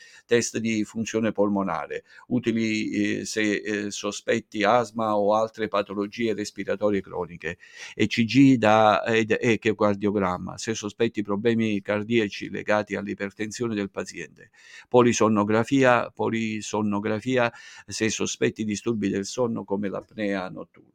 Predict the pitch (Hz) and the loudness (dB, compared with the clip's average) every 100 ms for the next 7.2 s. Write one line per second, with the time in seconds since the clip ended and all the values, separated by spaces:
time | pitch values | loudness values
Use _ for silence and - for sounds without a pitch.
0 | _ _ _ _ _ 127 110 120 117 - | _ _ _ _ _ -6 -2 2 2 2
1 | 120 110 107 104 92 90 95 - 110 110 | 0 0 0 -2 -2 -4 -8 -6 -4 -4
2 | 107 123 117 104 104 104 101 98 110 101 | -4 -4 -2 -2 -2 -2 -2 -2 -2 -2
3 | 101 92 95 - 113 147 120 107 101 101 | -4 -6 -6 -8 -4 0 0 2 0 -2
4 | 104 104 113 98 98 101 - 107 104 107 | -6 -4 -2 0 0 -2 -6 -4 -2 2
5 | 107 104 104 104 113 107 101 104 104 104 | 2 0 -2 -6 -6 -4 -4 -4 -4 -4
6 | 95 101 98 101 101 98 101 123 117 98 | -2 -2 -2 0 0 0 0 0 0 -2
7 | 92 - | -8 -18